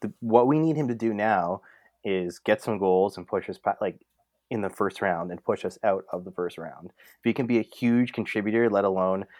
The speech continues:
a, you know, an absolute star and stud in the first round, then, like, that's really what we want, 'cause we're not here to, you know, <laughs> we're, we're not here to be a team that, uh, kills it in the regular season and, and then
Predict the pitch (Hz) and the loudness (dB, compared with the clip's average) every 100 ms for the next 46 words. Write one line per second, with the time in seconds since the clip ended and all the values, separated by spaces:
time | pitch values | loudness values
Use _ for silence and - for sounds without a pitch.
0 | - - 95 113 95 85 95 95 - 104 | -4 0 0 -2 -4 -4 -2 0 0 -4
1 | 92 - 95 87 107 123 95 - 90 95 | -8 -4 0 2 0 -2 -6 -6 -2 -2
2 | 113 104 - 107 - 104 117 120 98 90 | -4 -4 -2 -2 -2 0 0 0 -2 -4
3 | 87 - _ _ - 98 104 - - 95 | -8 -10 _ _ 6 8 8 4 -20 -16
4 | 95 104 107 101 95 92 90 92 85 82 | -6 0 2 2 0 0 0 -2 -4 -6
5 | 92 104 113 113 110 104 95 - 92 87 | -6 0 0 2 0 0 -2 -6 -10 -10
6 | - _ _ _ _ _ _ - 135 160 | -12 _ _ _ _ _ _ -4 2 6
7 | 156 151 147 139 127 - 120 117 104 101 | 8 6 4 2 2 0 0 4 4 2
8 | - - 101 95 - 110 120 104 101 101 | -2 4 4 4 4 4 4 0 0 0
9 | 95 107 101 101 92 92 92 92 92 | -4 -4 -4 -4 -4 -4 -4 -4 -6